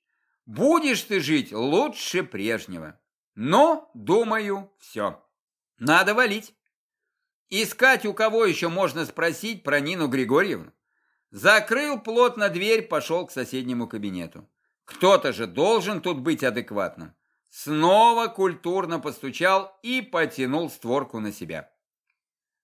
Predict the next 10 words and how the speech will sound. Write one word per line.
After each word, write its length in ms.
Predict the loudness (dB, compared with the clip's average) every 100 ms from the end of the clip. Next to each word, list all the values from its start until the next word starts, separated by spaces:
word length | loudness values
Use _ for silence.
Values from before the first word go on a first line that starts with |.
| _
Кабинет 640 | 2 4 4 4 4 2 2
был 220 | 2 4
почти 480 | 2 2 -2 -8 -10
полной 640 | -6 0 2 2 -4 -8
копией 460 | 0 0 0 -2 -2
первого, 520 | -2 -2 -2 -4 -12
с 160 | -20 -4
той 240 | 2 2
лишь 240 | 2 -2 0
разницей, 720 | 2 2 0 -8 -8 -12 -12